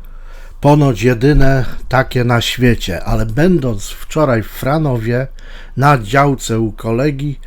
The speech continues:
zobaczyłem jedyne chyba na świecie budki lęgowe na huśtawce dziecięcej, tak? Na huśtawce dziecięcej. I w jednej z budek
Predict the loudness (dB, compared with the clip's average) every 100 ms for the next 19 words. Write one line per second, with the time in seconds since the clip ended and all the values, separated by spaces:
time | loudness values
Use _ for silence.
0 | -16 -16 -16 0 4 6 6 4 2 2
1 | 2 0 -2 0 2 6 6 6 2 0
2 | 0 0 2 0 0 -2 0 2 2 0
3 | -2 0 -2 -2 -6 -8 -2 0 0 2
4 | 2 4 2 0 -2 -12 -12 -2 2 2
5 | 2 -6 -8 -2 -2 -2 -6 -4 -4 -6
6 | -10 -6 -6 -4 -4 -4 -8 -10 -10 -6
7 | -6 -6 -12 -16 -16 -14 -4 -2 -2 -4
8 | -6 -2 0 0 -6 -6 -4 -2 -4 -4
9 | -4 -4 -6 -10 -14 -14 -14 -14 -14 -14
10 | -16 -14 -16 -16 -16 -14 -14 -14 -16 -14
11 | -14 -14 -16 -16 -16 -16 -16 -16 -16 -16
12 | -16 -16 -8 -4 2 4 4 4 2 2
13 | -2 0 2 6 4 4